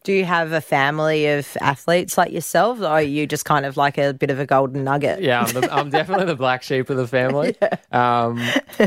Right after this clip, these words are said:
Speaker 2: but yeah, you know, they, everyone, we all have our own thing, I guess.
Speaker 1: Yeah.
Speaker 2: We've all had our thing that we wanted to do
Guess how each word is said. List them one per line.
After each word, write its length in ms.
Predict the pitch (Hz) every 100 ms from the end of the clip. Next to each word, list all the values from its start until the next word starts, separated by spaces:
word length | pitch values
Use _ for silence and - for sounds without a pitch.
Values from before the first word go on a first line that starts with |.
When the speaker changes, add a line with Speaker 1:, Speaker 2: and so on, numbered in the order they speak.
| - _
Speaker 2:
but 220 | 139 151
yeah, 180 | 170 185
you 160 | 127 135
know, 160 | 131
they, 520 | 135 135 135 135 139 - -
everyone, 500 | 147 160 151 147 139
we 160 | 139
all 260 | 143 147 135
have 200 | 123 127
our 240 | 117 113
own 100 | 110
thing, 300 | 98 104 101
I 80 | 101
guess. 280 | 95 101 -
Speaker 1:
Yeah. 300 | 269 233 - - -
Speaker 2:
We've 140 | 123
all 220 | 135 127
had 160 | 117 120
our 120 | 120
thing 180 | 117 117
that 100 | 110
we 100 | 104
wanted 260 | 107 107 101
to 100 | 104
do 340 | 104 104